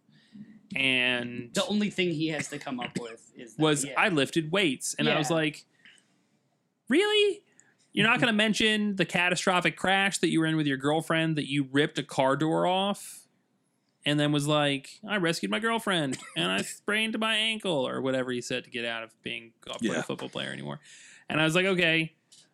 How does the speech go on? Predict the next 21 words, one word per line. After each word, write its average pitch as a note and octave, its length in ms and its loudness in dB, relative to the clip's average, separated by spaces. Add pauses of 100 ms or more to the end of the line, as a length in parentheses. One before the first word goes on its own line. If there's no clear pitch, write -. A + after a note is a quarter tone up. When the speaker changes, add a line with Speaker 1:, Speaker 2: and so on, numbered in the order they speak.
(120)
Speaker 1:
let's G#3+ 220 4
not F3 260 0
count D3 280 2
that." A2 340 -2 (260)
Okay. F3 380 2 (340)
"Oh, G3+ 380 4
you D#3+ 240 0
were A3 160 2
in D#3+ 80 2
a C3 40 -2
crash D#3+ 1000 0 (360)
where C#3+ 220 0 (140)
everyone G3 800 4
died D#3+ 640 0 (1700)
and D#3+ 180 2
you G#3+ 280 4
didn't F#3+ 300 0
get F3 180 2
a D#3+ 80 2
single F#3 540 0
scratch." - 920 -2